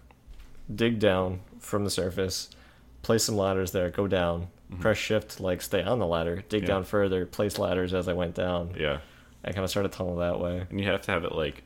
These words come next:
Speaker 2: two blocks out, right? Like, you'd have to have the block right below you and then one away from that, I
Speaker 1: Yeah.
Speaker 2: believe. You could, you could go straight down on one
Speaker 1: On
Speaker 2: with
Speaker 1: one ladder?
Speaker 2: one block space.
Speaker 1: I mean, your character is only one block.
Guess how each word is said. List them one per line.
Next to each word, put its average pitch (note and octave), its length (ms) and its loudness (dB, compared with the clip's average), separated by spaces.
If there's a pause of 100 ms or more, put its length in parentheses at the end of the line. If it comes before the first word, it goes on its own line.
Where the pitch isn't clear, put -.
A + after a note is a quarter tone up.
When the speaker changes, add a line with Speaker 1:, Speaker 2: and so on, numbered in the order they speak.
Speaker 2:
two G2 180 -2
blocks D2 380 -2
out, - 240 -6
right? D2 220 -2
Like, E2 160 -4
you'd E2 80 -6
have D#2+ 180 -2
to F2 80 -6
have E2 160 -4
the D#2+ 80 -12
block D2+ 340 -2
right D2+ 160 -2
below D2+ 280 -2
you D#2 240 -2
and D2+ 100 -8
then D2+ 140 -8
one D2 240 -4
away D2 260 -2
from D2 280 -8
that, C2+ 260 -12 (720)
I D#2+ 80 2
Speaker 1:
Yeah. D#2+ 100 0
Speaker 2:
believe. D#2 560 -2
You E2+ 100 -4
could, F2+ 240 0
you F2 200 -6
could E2 100 -4
go D#2+ 100 0
straight - 260 -6
down D2+ 200 -8
on D2+ 140 -8
one D2 240 -10 (1400)
Speaker 1:
On G2+ 80 0
Speaker 2:
with F#2+ 160 0
Speaker 1:
one - 40 0
ladder? E2 120 0
Speaker 2:
one E2 160 2
block E2 300 2
space. - 400 -6 (960)
Speaker 1:
I - 40 -10
mean, A#2 160 0
your A2+ 140 -2
character B2+ 480 2
is F#2+ 160 0
only F2+ 360 -2 (160)
one F#2+ 280 -4
block. F2 440 -4